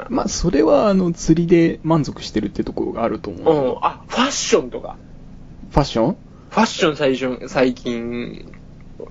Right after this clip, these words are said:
Speaker 2: よく、こう、
Speaker 1: ね。
Speaker 2: 気使おうっていう、言ったじゃない？
Speaker 1: うん。言ってたね。
Speaker 2: それからよく見たりするし、俺はね、なんかこう、自分にあの、ピンときたら、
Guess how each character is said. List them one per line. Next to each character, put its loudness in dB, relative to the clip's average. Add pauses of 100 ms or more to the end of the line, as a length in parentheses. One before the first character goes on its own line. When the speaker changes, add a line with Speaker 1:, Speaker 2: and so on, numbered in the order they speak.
(260)
Speaker 2:
よ 4
く、 -4 (480)
こ 4
う、 8
Speaker 1:
ね。 2
Speaker 2:
気 0
使 0
お 2
う -2
っ -12
て 0
い 4
う、 -12
言 4
っ 2
た 8
じ 0
ゃ -4
な -4
い？ -6
Speaker 1:
う -16
ん。 -18 (140)
言 4
っ -8
て 4
た 2
ね。 4
Speaker 2:
そ 8
れ 2
か 6
ら 4
よ 2
く -8
見 -6
た 6
り -4
す -6
る 0
し、 4
俺 6
は -6
ね、 0
な -2
ん -6
か -18
こ 0 (240)
う、 -8
自 -2
分 0
に 2
あ 2
の、 4
ピ 0
ン 2
と 2
き -8
た 0
ら、 -2